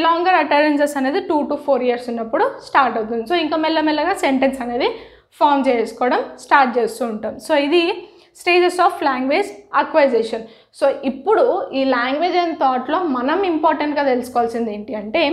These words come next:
language and thought గురించి జీన్ పియాజే ఏం చెప్పాడు, లీ వైగోట్స్కీ ఏం చెప్పారు, నామ్ చామ్స్కీ ఏం చెప్పాడు, బీఎఫ్ స్కిన్నర్ ఏం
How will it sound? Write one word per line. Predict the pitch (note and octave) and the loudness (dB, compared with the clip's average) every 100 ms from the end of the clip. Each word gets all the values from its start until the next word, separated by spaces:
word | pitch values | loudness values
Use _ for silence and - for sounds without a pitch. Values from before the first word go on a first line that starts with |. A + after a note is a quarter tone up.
| - - - _ B3 | -4 -12 -20 _ 2
language | C#4 D#4+ G4 F#4+ | 4 4 0 0
and | F4+ F4+ | 0 2
thought | C#4 C4+ B3+ | 2 2 2
గురించి | C4+ C4 E4 F4 B3 | 0 2 0 0 -2
జీన్ | C#4+ D4 | -2 -2
పియాజే | D#4+ C#4 C4+ C4+ B3+ | 2 2 2 0 0
ఏం | B3 | -2
చెప్పాడు, | A#3 B3 B3+ E4 | -2 0 0 0
లీ | C#4+ C4+ | -2 -2
వైగోట్స్కీ | B3 A#3+ C4+ C4+ - C#4 | -2 0 0 0 -2 -2
ఏం | A#3+ A#3 | -2 -4
చెప్పారు, | A3+ - A#3+ F4+ B4 - - _ _ B3+ | -4 -2 0 2 0 -4 -20 _ _ 4
నామ్ | C#4 D#4 E4 | 6 6 4
చామ్స్కీ | E4 D4+ - C#4 | 4 2 0 0
ఏం | B3+ B3 | 2 0
చెప్పాడు, | A3+ C#4 G#4+ D#4+ | 0 2 2 0
బీఎఫ్ | C#4+ C4+ C#4 | 2 2 0
స్కిన్నర్ | D4+ B3 C4+ | -4 0 0
ఏం | C4+ | 0